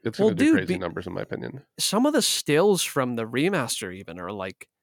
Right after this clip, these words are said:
Speaker 2: and, I mean, obviously, The Last of Us Two was breathtaking, but, like, yeah, imagining it on, you know, Ultra
Speaker 1: Yeah.
Speaker 2: or ray tracing or something, like, it's crazy, dude.
Speaker 1: Yeah.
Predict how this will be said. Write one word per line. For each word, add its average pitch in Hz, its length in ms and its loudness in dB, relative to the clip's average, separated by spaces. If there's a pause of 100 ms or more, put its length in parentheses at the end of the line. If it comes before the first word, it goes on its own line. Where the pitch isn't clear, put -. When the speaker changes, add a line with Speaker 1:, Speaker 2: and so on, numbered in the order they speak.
(140)
Speaker 2:
and, 160 240 2
I 180 80 2
mean, 175 160 4
obviously, 156 320 4
The 120 60 2
Last 135 220 2
of 123 80 0
Us 95 100 -6
Two 160 220 4
was 123 160 -2
breathtaking, 117 640 -2
but, 113 140 -4
like, 117 400 -4 (500)
yeah, 120 280 0
imagining 139 500 0
it 113 260 0
on, 113 580 -6
you 131 80 -6
know, 107 140 -4 (120)
Ultra 107 500 -4 (280)
Speaker 1:
Yeah. 82 160 0 (320)
Speaker 2:
or 117 120 -4
ray 107 180 -2
tracing 104 440 -6
or 90 80 -14
something, 113 380 -6
like, - 220 -14 (460)
it's - 140 -20
crazy, 107 360 -4
dude. 95 200 -14 (260)
Speaker 1:
Yeah. - 160 -10